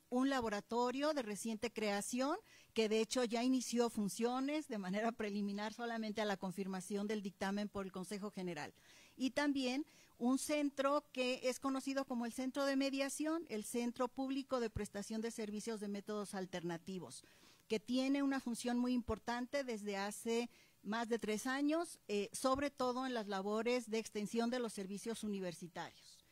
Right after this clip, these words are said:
y difusión y divulgación. Bien, aquí vienen los datos duros, efectivamente, que confirman la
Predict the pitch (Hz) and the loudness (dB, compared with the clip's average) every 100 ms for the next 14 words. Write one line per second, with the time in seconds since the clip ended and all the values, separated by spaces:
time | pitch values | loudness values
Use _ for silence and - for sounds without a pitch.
0 | _ - 196 196 208 220 233 214 214 - | _ -6 -4 -4 -8 -10 -6 -4 -4 -4
1 | 202 185 180 175 151 - 120 - _ _ | -2 0 0 -2 -6 -10 -18 -20 _ _
2 | _ _ _ _ _ _ _ _ _ _ | _ _ _ _ _ _ _ _ _ _
3 | _ _ _ _ _ _ _ _ _ _ | _ _ _ _ _ _ _ _ _ _
4 | _ _ _ _ _ _ _ _ _ _ | _ _ _ _ _ _ _ _ _ _
5 | _ _ _ _ _ _ _ - 208 208 | _ _ _ _ _ _ _ -4 2 2
6 | 202 202 269 269 285 269 240 226 247 254 | 2 0 0 2 2 0 -2 -2 -2 -2
7 | 254 233 254 269 277 294 - 233 226 - | -4 -2 2 8 10 8 4 -2 -2 0
8 | 240 247 240 233 254 220 - 202 196 240 | 0 2 0 0 -2 -2 0 -2 0 -2
9 | 247 262 277 254 220 | 0 -2 -2 -2 0